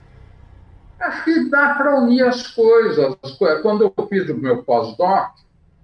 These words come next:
inclusive a favor da usp, pô, geração beat, anarquismo místico, e toparam numa boa. A, a minha orientadora, a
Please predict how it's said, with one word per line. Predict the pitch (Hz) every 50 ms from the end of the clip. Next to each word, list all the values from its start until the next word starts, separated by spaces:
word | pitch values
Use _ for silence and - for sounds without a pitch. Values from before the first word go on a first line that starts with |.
| _ _ _ _ _ _ - - - - - - - - - - - - - - - - - - _ -
inclusive | 175 202 254 254 - 185 143 120 - 123 147 - - - - 120
a | 147 196 - - -
favor | - 147 120 - - - - 147 170 156 -
da | 95 87 85 107
usp, | 143 160 170 - - - - 110 - -
pô, | - 131 110 - - _ _ _ _ _ _ -
geração | - 165 165 175 156 - - - 190 175 151 131
beat, | 120 123 143 165 175 175 165 165 - 151
anarquismo | 127 127 127 127 123 123 - - 147 139 127 - 151 131 110
místico, | 110 120 131 156 185 196 196 185 - - - - 123 120 - - 123
e | 117 117 117
toparam | 165 135 - - - 156 170 170 156 135 120 113
numa | - 185 175 - -
boa. | - - - 104 113 131 147 165 165 - 170 127 107 - _ _ _ - _ _ _ _ _ _ _ _ -
A, | 107 113 117 - 104 120
a | 120
minha | 123 131 139
orientadora, | 131 135 135 131 127 - - 113 113 120 131 131 131 - 123 113
a | 110 104 98 104 110 107 104 104 104 101 101 98 98 101 -